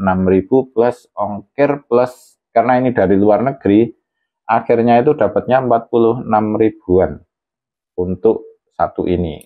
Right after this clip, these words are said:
empat puluh dua ribu atau empat puluh enam ribu, lupa saya. Ini kan ada bea cukai juga.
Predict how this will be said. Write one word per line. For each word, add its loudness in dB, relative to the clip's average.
empat -6
puluh -4
dua 2
ribu -2
atau 0
empat -6
puluh -6
enam -4
ribu, -2
lupa 0
saya. -6
Ini -6
kan 0
ada 0
bea 2
cukai -2
juga. -8